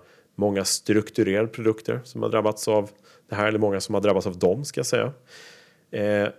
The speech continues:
ha inte så bråttom. Det behövs inte särskilt mycket tid för att förstå grunderna i optionshandel. Eh, det kanske krävs något lite mer tid för att bli van och komma in i handeln när man väl har börjat handla.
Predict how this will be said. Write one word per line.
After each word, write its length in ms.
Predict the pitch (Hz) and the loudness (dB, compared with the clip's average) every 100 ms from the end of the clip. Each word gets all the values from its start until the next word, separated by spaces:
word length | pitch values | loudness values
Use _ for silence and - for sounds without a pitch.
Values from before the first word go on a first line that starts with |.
| - | -8
ha 280 | - 156 | -2 -2
inte 200 | 170 127 | -2 -4
så 120 | 120 120 | -4 -4
bråttom. 680 | 123 131 - - 113 110 151 - | -2 -4 -4 2 4 4 -2 -8
Det 100 | - | -6
behövs 400 | 110 120 123 120 - | -2 2 2 2 -4
inte 560 | 160 156 110 101 - 170 | -2 -2 -2 -8 -6 -2
särskilt 440 | - 135 - 123 | 2 0 0 -4
mycket 300 | 120 - 110 | -6 -4 -6
tid 260 | - 98 - | -4 -4 -4
för 100 | 98 | -8
att 100 | - | -6
förstå 680 | 110 - - 147 120 98 90 | -8 -6 -2 0 2 0 2
grunderna 640 | 113 123 95 95 117 95 | 4 4 2 -2 -2 -2
i 260 | 104 90 92 | -4 -4 -4
optionshandel. 760 | - - 127 95 - 117 107 85 92 - - - - _ _ _ | -8 -6 -6 -6 -2 -2 0 -2 -4 -14 -20 -20 -20 _ _ _
Eh, 480 | - 95 92 92 90 92 | -2 0 0 0 -2 -4
det 100 | 120 | -4
kanske 260 | - 127 123 | 0 0 0
krävs 280 | 123 113 | 0 0
något 440 | 107 117 135 120 120 | 0 0 0 0 -4
lite 180 | 117 113 | -6 0
mer 200 | 110 107 | 0 0
tid 340 | - 117 127 | 0 -2 0
för 80 | 113 | -2
att 80 | 101 | -2
bli 120 | 98 | -4
van 520 | 87 110 117 117 175 | -2 0 0 0 -4
och 180 | 190 - | -6 -6
komma 280 | - 107 - | -4 -4 -4
in 320 | 156 170 185 | -2 0 0
i 40 | 131 | 2
handeln 400 | 101 92 90 98 | 2 2 0 -2
när 60 | |
man 140 | 95 95 | -2 0
väl 200 | 92 87 | 0 0
har 80 | 90 | 0
börjat 220 | 92 87 | 0 0
handla. 500 | 110 101 90 101 | 0 0 0 0